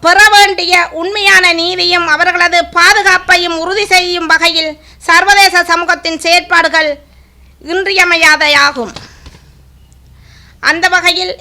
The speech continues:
எதிர்வரும் ரெண்டாயிரத்தி இருபத்தஞ்சாம் ஆண்டில் புரட்டாதி மாதம் முப்பதாம் தேதி நடைபெற உள்ள ஐநா மனித உரிமை பேரவையில் அறுபதாவது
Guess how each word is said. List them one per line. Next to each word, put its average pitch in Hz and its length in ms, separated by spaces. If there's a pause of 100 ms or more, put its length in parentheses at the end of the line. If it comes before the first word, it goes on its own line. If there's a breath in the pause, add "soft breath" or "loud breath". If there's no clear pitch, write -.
(120)
எதிர்வரும் 370 440
ரெண்டாயிரத்தி 349 640
இருபத்தஞ்சாம் 330 640
ஆண்டில் 330 400
புரட்டாதி 349 480
மாதம் 320 440
முப்பதாம் 339 500
தேதி 320 260
நடைபெற 320 680 (220 loud breath)
உள்ள 320 220 (400)
ஐநா 370 220 (160)
மனித 359 260
உரிமை 349 440
பேரவையில் 320 600 (260 soft breath)
அறுபதாவது 381 680